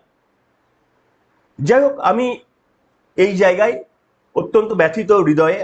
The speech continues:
আপনাদের সামনে একটা দেখাতে চাইব, বিরোধী দলনেতা শুভেন্দু অধিকারী কথা বলেছিলেন, ওই উড়িষ্যায় যার সঙ্গে এই ঘটনা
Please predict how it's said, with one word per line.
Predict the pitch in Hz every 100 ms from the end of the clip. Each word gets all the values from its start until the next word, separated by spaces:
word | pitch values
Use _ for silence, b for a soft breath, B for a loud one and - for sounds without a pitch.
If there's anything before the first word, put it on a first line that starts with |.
| 180
আপনাদের | - 165 175
সামনে | 165 165 190 - _ _ 143
একটা | 156 170 156 - _ _ 127
দেখাতে | 139 180 185
চাইব, | 175 180 170
বিরোধী | 131 151 165 143
দলনেতা | 135 147 151 165
শুভেন্দু | 143 156 165 156
অধিকারী | 143 143 151 175
কথা | 123 160
বলেছিলেন, | 131 127 135 147 180 - _ _ _ -
ওই | 202 160
উড়িষ্যায় | 165 165 185 180 175 - _ _ _ _ _ _ _ _ _ _ _ _ _
যার | 131 151 -
সঙ্গে | 180 180
এই | 151
ঘটনা | 127 160 165